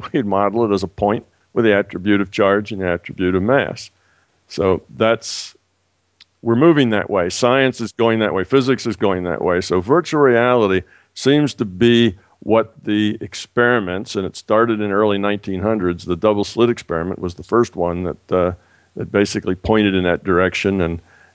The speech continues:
and many, many others have. I don't go by a month that I don't see another paper published in some, uh, refereed physics journal, uh,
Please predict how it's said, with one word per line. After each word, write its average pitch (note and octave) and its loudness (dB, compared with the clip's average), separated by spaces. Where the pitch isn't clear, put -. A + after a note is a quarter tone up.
and F2+ -2
many, B2+ 2
many A2 2
others G#2 0
have. F#2 -2
I A2+ 2
don't A#2+ -2
go G#2 0
by G#2 0
a F#2+ -2
month G#2+ -2
that F#2 -8
I G2 -2
don't G2+ -6
see G#2 -4
another G2 -2
paper A2 -2
published G#2 -2
in F#2 -12
some, G2+ -2
uh, F#2+ 2
refereed G#2+ 0
physics A2+ -2
journal, F#2 -2
uh, F#2 0